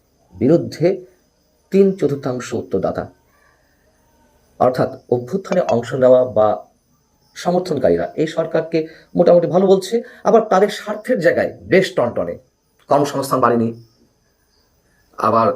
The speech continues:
বিভিন্ন ক্ষেত্রে তারা সংকটের মুখোমুখি হচ্ছে, অতএব বলছে যে যেহেতু কর্মসংস্থান বাড়েনি, অবশ্যই সেই মতামতটি সেইভাবেই তারা প্রকাশ করার চেষ্টা করছেন। আচ্ছা, গত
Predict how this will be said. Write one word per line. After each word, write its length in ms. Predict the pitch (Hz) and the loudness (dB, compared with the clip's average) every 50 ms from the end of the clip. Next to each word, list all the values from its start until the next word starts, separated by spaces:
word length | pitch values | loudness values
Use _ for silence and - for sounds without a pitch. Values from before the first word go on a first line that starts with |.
| 85 95 | -2 -4
বিভিন্ন 200 | 123 135 139 131 131 | -4 -2 0 0 0
ক্ষেত্রে 220 | - 135 127 - 123 117 | 0 -2 -4 -4 -2 -2
তারা 140 | 113 117 113 113 - - - _ - - | 0 2 2 0 0 -4 -16 _ -14 -8
সংকটের 340 | - 143 135 127 131 131 127 123 | -6 -2 0 2 2 2 2 0
মুখোমুখি 260 | 120 - 131 120 123 120 | -2 -2 -2 0 2 2
হচ্ছে, 200 | 117 - - - 170 - - - - _ _ _ _ - | 2 2 0 -6 -6 -6 -8 -20 -20 _ _ _ _ -6
অতএব 220 | 117 - - 104 95 107 | -2 0 0 2 4 4
বলছে 200 | 117 113 113 - 110 98 | 2 2 2 0 -2 0
যে 60 | 104 98 87 - - _ _ - 110 | 0 0 0 -2 -10 _ _ -6 0
যেহেতু 200 | 110 139 143 - - | 2 2 2 4 2
কর্মসংস্থান 480 | 127 127 131 - 143 147 - - 165 156 139 | 2 2 2 -2 -6 -8 -8 -8 -4 0 2
বাড়েনি, 260 | 131 147 160 180 240 269 - - _ _ _ _ _ - 92 104 | 2 2 2 0 -2 -4 -6 -12 _ _ _ _ _ -4 -2 -2
অবশ্যই 360 | 113 113 - - 95 87 - - - _ _ _ _ _ _ _ _ - | -2 -2 -4 -6 -8 -8 -10 -12 -16 _ _ _ _ _ _ _ _ -10
সেই 200 | - - 123 110 104 | -2 0 0 0 0
মতামতটি 440 | 98 - 101 95 101 - - 95 90 87 - - _ _ _ _ _ - | 0 -2 -2 -4 -4 -6 -6 -8 -8 -8 -10 -18 _ _ _ _ _ -10
সেইভাবেই 500 | - - 143 123 117 127 120 135 135 120 - - - | -4 -2 0 0 2 2 4 4 4 2 0 -2 -2
তারা 140 | 98 95 92 - | -2 0 0 0
প্রকাশ 180 | - 95 107 - - | -2 -4 -4 -4 -6
করার 140 | 113 - - | -6 -6 -4
চেষ্টা 160 | 120 113 - - | -6 -4 -4 -6
করছেন। 240 | - 90 - - - - - - - - - - - - - | -6 -6 -8 -8 -8 -10 -12 -18 -20 -18 -16 -12 -8 -4 -4
আচ্ছা, 180 | - - - - - - - _ _ _ _ _ _ _ - - - _ _ _ _ _ _ _ _ _ _ _ _ _ _ _ _ _ _ _ _ _ _ _ _ _ _ - - | -2 -2 -2 -4 -4 -6 -14 _ _ _ _ _ _ _ -20 -20 -20 _ _ _ _ _ _ _ _ _ _ _ _ _ _ _ _ _ _ _ _ _ _ _ _ _ _ 0 2
গত 120 | 151 - | 2 4